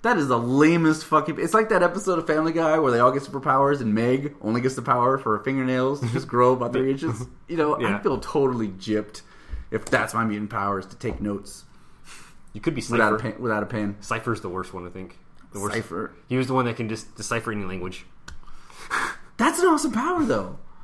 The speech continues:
Speaker 1: Think
Speaker 2: Yeah.
Speaker 1: about it. If you could speak any language in the world, that's kinda cool. It probably doesn't work well on the page, <laughs> you know, of, of a comic book.
Speaker 2: He's
Speaker 1: But,
Speaker 2: the main
Speaker 1: uh,
Speaker 2: character for a long time.
Speaker 1: Well, you know what? I'd rather have that power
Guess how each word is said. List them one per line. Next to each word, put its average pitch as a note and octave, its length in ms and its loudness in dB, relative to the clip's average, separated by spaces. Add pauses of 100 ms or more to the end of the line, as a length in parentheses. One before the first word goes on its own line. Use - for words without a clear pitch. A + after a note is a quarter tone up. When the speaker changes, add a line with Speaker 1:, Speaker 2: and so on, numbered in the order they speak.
(220)
Speaker 1:
Think G#4+ 160 4
Speaker 2:
Yeah. E4+ 60 0
Speaker 1:
about C#3 200 6
it. C#3 80 2
If E3+ 120 2
you A#3 60 -2
could E4 100 0
speak - 320 -2
any D#4 240 2
language C#4+ 360 0
in B3+ 60 -2
the B3+ 60 -2
world, C4+ 180 -2
that's - 160 -4
kinda E4+ 240 0
cool. E3+ 380 -2 (480)
It C#3 140 -8
probably F#3+ 200 2
doesn't D3 200 0
work B2+ 180 -2
well A#2 140 -2
on G2 60 -4
the F#2 60 -8
page, B2 460 -4 (200)
<laughs> - 640 -12
you G#2+ 100 -4
know, F#2+ 200 -6 (300)
of, A2+ 140 0
of A#2+ 140 -2
a A2+ 40 -2
comic D3 320 0
book. A2 320 -2 (720)
Speaker 2:
He's A2 120 -2
Speaker 1:
But, A#2 60 4
Speaker 2:
the A#2 40 2
main D3+ 160 4
Speaker 1:
uh, - 40 2
Speaker 2:
character D#3+ 260 4
for B2+ 120 2
a A#2+ 40 2
long C3 160 0
time. C#3+ 280 -6
Speaker 1:
Well, E3+ 120 0
you F#3 80 6
know G#3 60 6
what? C#3 100 4
I'd D3 100 4
rather D#3+ 220 6
have C3 160 0
that A#2+ 180 0
power C3+ 460 -2